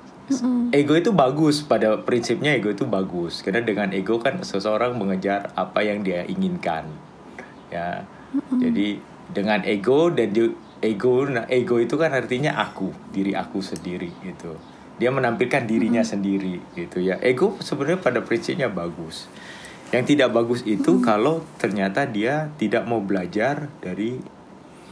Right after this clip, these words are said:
Speaker 2: namanya kenyataan hidup. Karena namanya kehidupan ini kan berproses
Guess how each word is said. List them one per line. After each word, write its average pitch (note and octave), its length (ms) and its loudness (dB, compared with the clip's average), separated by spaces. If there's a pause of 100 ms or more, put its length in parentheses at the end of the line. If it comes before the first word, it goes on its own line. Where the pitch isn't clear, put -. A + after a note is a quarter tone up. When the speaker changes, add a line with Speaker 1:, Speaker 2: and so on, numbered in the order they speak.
(340)
Speaker 2:
namanya F#2+ 400 0
kenyataan F#2+ 640 -4
hidup. E2+ 320 -8 (1700)
Karena G#2+ 260 0
namanya C3 460 0
kehidupan A2 560 0
ini A2 160 -2
kan C#3+ 220 -2
berproses A#2+ 960 -6